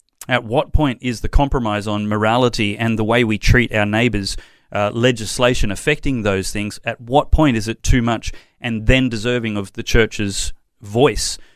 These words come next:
to the public square? And the answer is at every point. How would God answer that question?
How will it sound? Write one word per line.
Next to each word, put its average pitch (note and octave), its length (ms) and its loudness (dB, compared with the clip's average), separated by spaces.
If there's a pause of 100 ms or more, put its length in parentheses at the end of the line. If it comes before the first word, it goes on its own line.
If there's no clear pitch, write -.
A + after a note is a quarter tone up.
(120)
to A#2+ 160 2
the G#2 80 -2
public G#2 380 0
square? B2+ 420 0 (800)
And A2+ 160 -2
the A2 100 0
answer C#3+ 300 4
is A2 240 -2
at B2+ 200 2
every A#2 260 0
point. - 440 -4 (480)
How C3+ 260 2
would B2+ 260 4
God A2+ 240 2
answer G#2 300 -4
that G2+ 200 -4
question? G2+ 520 -4